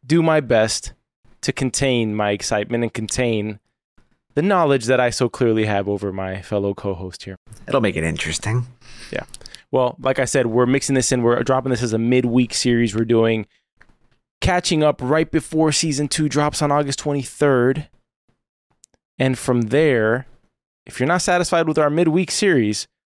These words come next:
Speaker 1: we've still got our Foundation Season two coverage for you, which we're doing instant reaction drops on Thursday late or Friday early morning, and our deep dives on Sunday night. Not to mention that we did a Foundation Season one commentary, which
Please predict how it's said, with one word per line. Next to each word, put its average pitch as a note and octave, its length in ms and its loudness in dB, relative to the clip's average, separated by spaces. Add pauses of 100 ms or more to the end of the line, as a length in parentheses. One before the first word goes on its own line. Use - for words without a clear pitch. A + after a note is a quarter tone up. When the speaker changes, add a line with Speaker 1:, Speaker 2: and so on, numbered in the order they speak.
(140)
Speaker 1:
we've B2 120 -2
still G3 180 2
got F#3 160 4
our F3+ 80 4
Foundation E3 460 -2
Season C3+ 320 -2
two A3+ 240 -2
coverage G#2 400 -2
for A2 200 -2
you, G#2+ 200 -2 (340)
which - 220 -6
we're C3 40 2
doing B2 200 2
instant C#3 260 -4
reaction C3 380 0
drops A#2+ 320 -2
on A#2 180 -6
Thursday B2+ 560 0
late A#2 400 0 (220)
or A2 60 0
Friday B2 440 0
early A#2 260 0
morning, G#2+ 440 -2 (340)
and A2 100 -4
our G#2+ 120 2
deep A#2 240 -6
dives G#2+ 320 0
on G#2 100 -8
Sunday G2+ 340 -6
night. G2 440 -8 (1080)
Not A#2 260 -2
to B2 80 0
mention B2 280 2
that A#2+ 100 4
we A#2+ 120 2
did B2+ 180 2
a B2 60 2
Foundation A#2+ 440 0
Season A#2+ 300 2
one A#2+ 160 2
commentary, B2+ 640 0
which A#2+ 500 -2